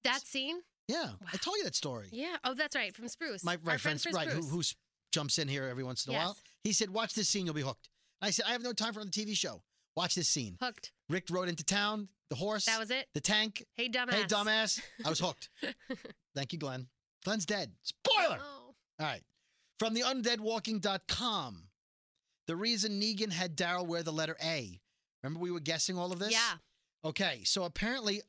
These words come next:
Speaker 2: on the D V D set, the Blu-ray D V D, it says the reason Daryl's sweatshirt had the letter A on it wasn't random. We were trying to figure out if it was Alexandria. We didn't know what the letter stood for. And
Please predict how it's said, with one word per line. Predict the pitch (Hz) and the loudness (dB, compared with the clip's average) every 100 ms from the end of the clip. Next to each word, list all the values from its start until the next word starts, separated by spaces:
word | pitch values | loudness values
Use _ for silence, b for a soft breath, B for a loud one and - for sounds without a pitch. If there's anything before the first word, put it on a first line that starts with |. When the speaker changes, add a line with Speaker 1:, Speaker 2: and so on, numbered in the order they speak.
| _ | _
Speaker 2:
on | 170 180 175 | -2 -2 0
the | 170 | -2
D | 139 180 | -2 -2
V | 185 226 | 0 0
D | 180 151 | 0 0
set, | - 143 151 _ | 0 0 -4 _
the | 139 | -8
Blu-ray | 127 151 165 170 | -4 -2 -2 -2
D | 156 165 | -2 -4
V | 196 | -2
D, | 156 107 113 143 _ _ _ _ _ _ _ - | -4 -6 -8 -14 _ _ _ _ _ _ _ -6
it | 151 | 2
says | - 175 156 147 | 2 2 0 -2
the | 131 | -2
reason | 151 185 196 | -2 0 -2
Daryl's | 190 185 185 175 | 0 0 0 0
sweatshirt | - 185 - 156 | 0 -2 -2 -2
had | 151 | -2
the | 139 | -2
letter | 143 139 156 | -2 -4 -2
A | 220 | -2
on | 202 147 | 0 -2
it | 143 | -2
wasn't | 143 160 214 | -2 -2 -2
random. | 185 170 139 131 170 - _ _ _ _ | -2 -2 -2 -4 -8 -12 _ _ _ _
We | 147 | -2
were | 175 | 0
trying | 185 | 0
to | 170 | 0
figure | 180 175 | -2 -2
out | |
if | 160 | -2
it | |
was | 160 | -2
Alexandria. | 131 151 143 131 147 156 156 160 160 - _ _ _ - | 0 -2 2 2 2 0 -2 -2 -4 -6 _ _ _ -6
We | 135 | -2
didn't | 156 | 0
know | 151 | 0
what | 147 | -2
the | 147 | -2
letter | 143 147 | -2 -2
stood | - 160 | -2 -2
for. | - 165 | -4 -4
And | 160 | -4